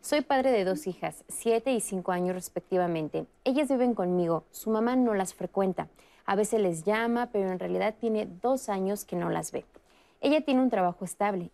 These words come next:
y le fijaron una pensión mínima de dos mil quinientos mensuales. No ha dado ni el primer pago. Adeuda ya dos años y tres meses de pensión.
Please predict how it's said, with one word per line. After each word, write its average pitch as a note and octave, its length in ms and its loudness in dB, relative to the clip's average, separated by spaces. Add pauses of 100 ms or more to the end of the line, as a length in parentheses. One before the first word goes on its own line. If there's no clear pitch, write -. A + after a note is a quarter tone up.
y G3 80 0
le G3 160 0
fijaron A3 420 -2
una G#3+ 200 0
pensión F3 440 -4
mínima A#3+ 380 2
de A3 140 -2
dos F3 200 0
mil G#3 220 2
quinientos F3 500 -2
mensuales. - 640 -8 (460)
No C4 180 4
ha D4 80 0
dado B3+ 300 0
ni A3 120 2
el F3 120 -2
primer F3 340 -4
pago. - 340 -10 (200)
Adeuda A3+ 440 2
ya F#3+ 220 -2
dos F3+ 260 -2
años F#3 360 -2
y E3+ 40 -10
tres G#3+ 360 -2
meses F#3 280 -4
de E3+ 120 0
pensión. D#3+ 480 -6